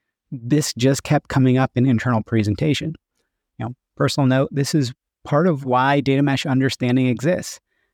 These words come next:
Not everyone can easily bring in those outside speakers, but, you know, I'm, I'm here to help. Uh, when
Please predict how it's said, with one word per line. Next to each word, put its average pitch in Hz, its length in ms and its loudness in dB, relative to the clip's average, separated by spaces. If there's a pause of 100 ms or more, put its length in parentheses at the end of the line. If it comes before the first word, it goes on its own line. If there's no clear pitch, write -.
(200)
Not 165 160 0
everyone 190 400 2
can 170 180 0
easily 156 360 -2
bring 139 260 2
in 139 240 4
those 127 200 2
outside 127 480 -2
speakers, 147 520 -4 (440)
but, 147 200 -2
you 156 160 0
know, 151 340 -2
I'm, - 220 -2
I'm 143 200 0
here 143 180 0
to 156 80 2
help. - 260 -2 (1040)
Uh, 170 280 0
when 190 640 2